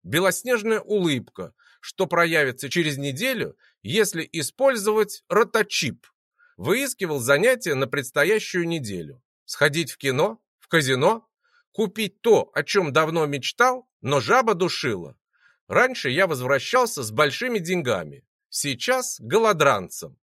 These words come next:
Ириска погрозила пальцем. "Не голодранцем. Мне положены денежные награды, и в скором времени их переведут прямо на счёт.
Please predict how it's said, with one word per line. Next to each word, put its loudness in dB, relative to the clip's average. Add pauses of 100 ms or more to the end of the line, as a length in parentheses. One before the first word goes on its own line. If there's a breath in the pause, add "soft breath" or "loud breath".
(400 soft breath)
Ириска -2
погрозила 2
пальцем. -4 (140)
"Не -2
голодранцем. 4 (240)
Мне 0
положены 0
денежные -2
награды, 0 (140)
и -6
в -10
скором 0
времени -4 (100)
их -6
переведут -6
прямо 2
на 2
счёт. -8